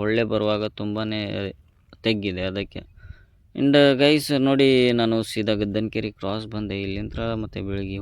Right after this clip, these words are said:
ಹೋಗಬೇಕು. And ನಾನು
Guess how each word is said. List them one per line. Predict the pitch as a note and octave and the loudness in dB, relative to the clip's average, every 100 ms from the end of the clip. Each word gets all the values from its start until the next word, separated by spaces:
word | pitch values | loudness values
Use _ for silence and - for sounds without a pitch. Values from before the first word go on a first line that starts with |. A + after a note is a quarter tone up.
| F#2 | -8
ಹೋಗಬೇಕು. | F#2+ F#2+ - G2 - - - - - - - - - - - - | -8 -8 -10 -12 -14 -18 -20 -20 -18 -14 -14 -12 -8 -8 -6 -4
And | A#2 A#2 A2+ A2+ A2 G#2+ - - - - - - - - - - - - - - - | 0 0 2 0 -2 -4 -6 -6 -6 -6 -8 -10 -10 -12 -16 -14 -14 -12 -14 -10 -4
ನಾನು | G#2 | -2